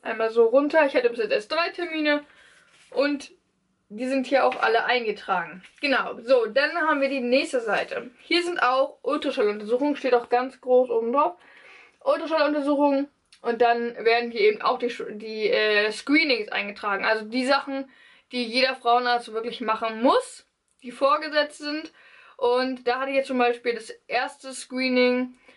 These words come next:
ist von der acht plus null bis elf plus sechs, also von der neunten bis zur zwölften Schwangerschaftswoche. Und da hatte ich zum Beispiel am dritten, das war mein erster Frauenarzttermin, hatte ich bei sieben plus null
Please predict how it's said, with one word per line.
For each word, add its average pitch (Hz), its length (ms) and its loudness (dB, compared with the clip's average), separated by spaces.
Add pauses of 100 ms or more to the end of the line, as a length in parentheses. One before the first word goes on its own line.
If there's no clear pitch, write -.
(280)
ist 226 260 -2
von 220 220 -2
der 208 380 2 (560)
acht 247 240 -8
plus 269 260 -6
null 247 340 6
bis 220 360 0
elf - 540 0
plus 220 220 -4
sechs, 311 280 0
also 214 240 -6
von 220 120 -8
der 220 180 0
neunten 233 600 0
bis 214 180 -4
zur - 160 -6
zwölften 339 380 -2
Schwangerschaftswoche. 254 880 2 (1040)
Und 254 200 0
da 247 140 2
hatte 247 120 -2
ich 240 100 -6
zum 240 100 -4
Beispiel 220 240 -2
am 214 160 -2
dritten, 294 320 0
das 247 140 0
war 220 80 0
mein 220 160 -2
erster 330 280 -2
Frauenarzttermin, 262 800 0 (280)
hatte 226 200 -4
ich - 140 -18
bei 220 340 0
sieben 254 360 0
plus 240 360 2
null 247 580 6